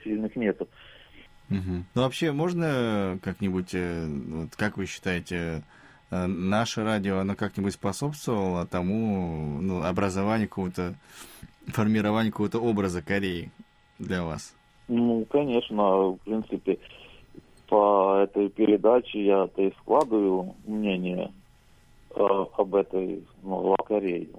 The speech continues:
Speaker 1: Больше, говорю, больше-то в других местах-то я об этом и, и не слушал,
Speaker 2: Мгм.
Speaker 1: как бы.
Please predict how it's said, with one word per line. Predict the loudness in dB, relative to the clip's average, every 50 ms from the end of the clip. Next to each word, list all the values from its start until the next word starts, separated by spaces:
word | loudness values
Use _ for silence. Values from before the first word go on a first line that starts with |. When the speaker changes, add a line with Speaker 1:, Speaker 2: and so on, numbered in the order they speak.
| -20 -20 -12
Speaker 1:
Больше, | -4 -4 -4 0 0 2
говорю, | 4 4 4 4 2 2
больше-то | 2 0 0 0 -4 -8 -2 0 0 0 -2 -10 -20 -20 -20 -20 _ _ -20 _ _ _ _ -20 _
в | -8
других | 0 4 4 4 4 2 -2
местах-то | -6 -6 0 2 2 2 2 0 0 2
я | 4 4 4
об | 4 4
этом | 2 2 2 0 0 0
и, | -2 -4
и | -4 -4 -6
не | -4 -2 0 0 0 0 0
слушал, | 0 2 4 4 2 2 0 0 0 0 -2 -6 -10 _
Speaker 2:
Мгм. | -2 0 2 2 2 0 -2 -4 -6 -10 -14 _ _ _ _ _ _ _
Speaker 1:
как | -2 -2 -2 -4
бы. | -6 -6 -6 -6